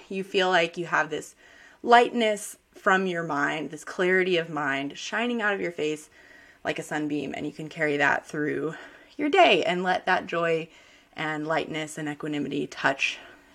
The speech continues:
anybody that you come in contact with. So, finally, your journal prompts. Number one, what do you need to cut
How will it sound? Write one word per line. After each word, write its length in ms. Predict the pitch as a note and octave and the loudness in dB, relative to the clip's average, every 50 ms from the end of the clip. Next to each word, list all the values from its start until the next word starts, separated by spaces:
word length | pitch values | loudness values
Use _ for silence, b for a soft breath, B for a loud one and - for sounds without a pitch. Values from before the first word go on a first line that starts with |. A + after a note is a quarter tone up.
| B B B - | B B B -10
anybody 380 | - D#3+ D#3+ D3 C#3+ C#3+ C#3+ C#3+ | -8 -8 -2 -2 0 0 0 0
that 120 | D3+ D3 | -2 -4
you 120 | D3+ - | -6 -8
come 300 | - - - C#3+ C#3+ C3+ - | -8 -6 -6 -4 -4 -4 -6
in 280 | - D3 C#3+ D3 D3+ - b b b b b b b _ | -6 -6 -6 -6 -6 -10 b b b b b b b _
contact 480 | - - D3 - - - - - - - | -10 -8 -8 -8 -6 -8 -12 -12 -10 -12
with. 240 | - - - - - - - - - - - | -12 -12 -12 -20 -20 -20 -20 -20 -20 -20 -10
So, 260 | - - - - - - - _ _ _ _ _ _ _ _ _ _ - | 2 4 4 4 4 0 -18 _ _ _ _ _ _ _ _ _ _ -10
finally, 560 | - - G#3 G3+ G#3 G3 F#3+ F#3 F3 F3+ F3 B B B B B B B | 2 2 2 4 4 0 0 0 0 -2 -4 B B B B B B B
your 380 | - E3 D#3+ D3+ D3+ E3 D3+ - F#3 | -6 -2 0 2 2 2 2 0 -2
journal 300 | F#3 E3+ E3 E3 E3 E3 | 0 0 2 2 2 -2
prompts. 540 | - - G3 A3+ F4+ A#4 - - - - B B B B B B B B | 0 2 2 2 2 0 -2 -8 -12 -12 B B B B B B B B
Number 240 | F#3+ F#3 F#3 F#3+ F#3+ | 0 4 4 4 6
one, 260 | F#3+ G3+ A3+ D4 F#4+ A4 G4+ - b b b b b | 6 6 6 6 6 4 2 0 b b b b b
what 280 | - E3 G3+ A#3+ C4 C#4+ | 2 8 10 10 10 8
do 80 | D4 | 4
you 100 | D#4 D#4+ | 4 6
need 160 | D4 C#4+ C#4 A#3+ | 8 8 6 6
to 60 | A#3+ | 2
cut 320 | - - A3+ A#3 - - | -4 0 0 0 0 0